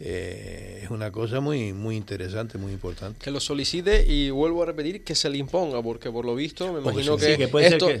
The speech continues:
Speaker 3: se puede
Speaker 2: estará,
Speaker 3: imponer.
Speaker 2: estará estudiado el porqué, pero que el juez o la jueza también
Speaker 1: Claro.
Speaker 2: te lo pueden,
Speaker 3: Es
Speaker 2: también
Speaker 3: que a lo
Speaker 2: te lo
Speaker 3: mejor, mira,
Speaker 2: pueden.
Speaker 3: incluso me hace pensar el caso que contaba Carlos de,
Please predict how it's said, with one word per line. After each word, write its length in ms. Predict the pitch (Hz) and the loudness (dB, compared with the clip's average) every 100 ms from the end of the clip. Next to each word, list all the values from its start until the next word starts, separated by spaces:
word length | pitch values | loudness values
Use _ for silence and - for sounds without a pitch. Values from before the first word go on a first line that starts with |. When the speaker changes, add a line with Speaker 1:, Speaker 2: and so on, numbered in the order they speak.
| 110 | -6
Speaker 3:
se 120 | - | -4
puede 180 | 139 147 | 0 4
Speaker 2:
estará, 220 | 143 147 156 | 4 4 0
Speaker 3:
imponer. 340 | 131 127 98 - | 0 -2 -4 -8
Speaker 2:
estará 320 | 147 143 147 | -6 0 2
estudiado 640 | 165 - 185 170 175 165 151 - | 2 2 4 8 8 8 4 -2
el 140 | 143 143 | -4 -4
porqué, 500 | 139 - - 180 - - _ - | -4 -6 -2 -2 -4 -20 _ 0
pero 300 | 156 180 170 | 2 2 -2
que 260 | 170 190 | -2 -2
el 100 | 180 | -4
juez 240 | 151 160 165 | -2 -2 0
o 20 | |
la 100 | 151 | 0
jueza 320 | 151 175 190 | 2 0 0
también 380 | 165 147 139 190 | -2 -2 -2 -2
Speaker 1:
Claro. 20 | |
Speaker 2:
te 80 | - | -2
lo 100 | 170 | -4
pueden, 600 | 147 160 151 143 139 131 131 | -4 -4 -4 -4 -6 -8 -4
Speaker 3:
Es 60 | |
Speaker 2:
también 160 | 147 151 | -2 2
Speaker 3:
que 60 | 175 | 4
a 20 | |
lo 40 | |
Speaker 2:
te 40 | 165 | 6
lo 40 | |
Speaker 3:
mejor, 120 | 160 175 | 4 4
mira, 100 | 175 | 4
Speaker 2:
pueden. 80 | 131 | 2
Speaker 3:
incluso 520 | - 165 120 110 104 | 0 2 2 0 -2
me 440 | 95 92 95 101 113 | -8 -12 -12 -4 -4
hace 180 | 120 | -2
pensar 320 | 139 131 156 147 | -2 -2 0 -2
el 80 | 110 | 0
caso 240 | 127 135 | -2 -2
que 120 | 139 | -4
contaba 380 | 135 123 131 131 | -4 -2 0 0
Carlos 360 | 135 170 110 92 | -2 -4 -4 -4
de, 600 | 101 98 98 98 98 113 | -4 -6 -6 -6 -8 -12